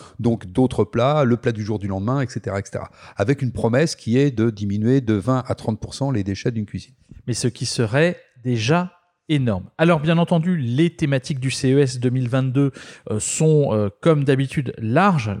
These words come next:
Speaker 2: La santé, euh, bien entendu, sera présente. Alors, sous l'égide de l-, de la durabilité, de la résilience. Ça, ça, on l'a bien compris. Santé, smart city, smart home,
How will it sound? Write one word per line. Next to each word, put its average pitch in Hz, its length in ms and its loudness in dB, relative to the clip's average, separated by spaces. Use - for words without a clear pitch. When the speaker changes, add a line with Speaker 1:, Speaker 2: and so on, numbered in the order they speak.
Speaker 2:
La 135 140 2
santé, 147 520 0
euh, - 20 -2
bien 117 240 2
entendu, 127 240 2
sera 117 220 -4
présente. 160 420 2
Alors, 98 160 -4
sous 190 140 2
l'égide 175 300 2
de 147 100 2
l-, 135 200 0
de 127 80 0
la 131 120 4
durabilité, 135 580 0
de 139 60 2
la 135 60 4
résilience. 101 340 -4
Ça, 113 80 -8
ça, 151 160 0
on 143 40 2
l'a 117 140 2
bien 131 160 0
compris. 226 400 -2
Santé, 196 600 2
smart 170 360 -2
city, 196 540 0
smart 165 340 0
home, 175 300 4